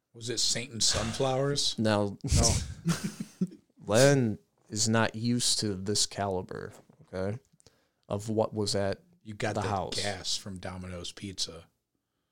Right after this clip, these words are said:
Speaker 2: You got fucking lit. And I noticed you were having a hard time. <laughs> I don't know. I, my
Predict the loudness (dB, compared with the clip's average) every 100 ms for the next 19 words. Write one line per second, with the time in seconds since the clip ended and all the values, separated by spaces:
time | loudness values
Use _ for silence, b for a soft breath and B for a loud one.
0 | _ _ _ _ _ _ _ -4 0 0
1 | 0 -4 -4 -8 -8 -6 -8 -10 _ _
2 | _ _ _ _ _ _ _ -8 -2 2
3 | 4 4 4 2 -2 -2 -2 0 0 0
4 | -2 -2 -2 -4 -4 -2 -2 -4 -8 -14
5 | _ _ _ _ -4 2 4 4 2 0
6 | -4 -2 -2 -4 -10 -6 -4 -4 0 2
7 | 0 -2 -8 B B B B B B B
8 | _ _ _ _ -8 -8 -10 -2 2 4